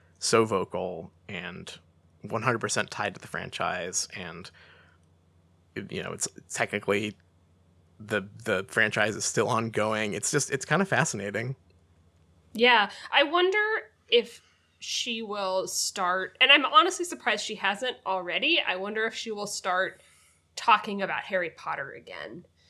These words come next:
Speaker 2: um,
Speaker 1: Mm-hmm.
Speaker 2: as a way to try to make fans ha-, like, actually make that bargain,
Speaker 1: Yeah,
Speaker 2: right? Like,
Speaker 1: yeah.
Speaker 2: am, are we going to turn our backs on her when she is feeding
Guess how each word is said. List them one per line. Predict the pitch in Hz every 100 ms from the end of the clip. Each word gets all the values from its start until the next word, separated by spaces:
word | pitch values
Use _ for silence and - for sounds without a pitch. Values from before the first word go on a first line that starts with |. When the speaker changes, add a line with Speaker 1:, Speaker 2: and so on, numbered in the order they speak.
| _ _
Speaker 2:
um, | - 170 160 131
Speaker 1:
Mm-hmm. |
Speaker 2:
as | 131 110
a | -
way | 165 160 180 185 -
to | 226
try | 185 - 208 190
to | 190 180
make | 175 175 -
fans | - 170 165 175 175 - - - _ _ _ _ _ _ _ _
ha-, | - - - -
like, | 165 143 - - _ _ _ _ _ _ _ _ _ _ _ _ -
actually | 190 185 - - 180 160 147
make | 170 110 - -
that | 151 -
bargain, | - 104 - - 117 139
Speaker 1:
Yeah, | 151 139
Speaker 2:
right? | 175 190 -
Like, | - 131
Speaker 1:
yeah. | 117 101
Speaker 2:
am, | 214 202 165 - -
are | 202 208
we | 196 190
going | 196 185 180 180
to | - 185 170 165 -
turn | - 170
our | 165
backs | 156 156 160 -
on | 165
her | 156 170 165 170
when | 156 160
she | - 175 147
is | 123 131 175 - - - - _ _ _ _ _
feeding | - - 208 185 175 160 156 156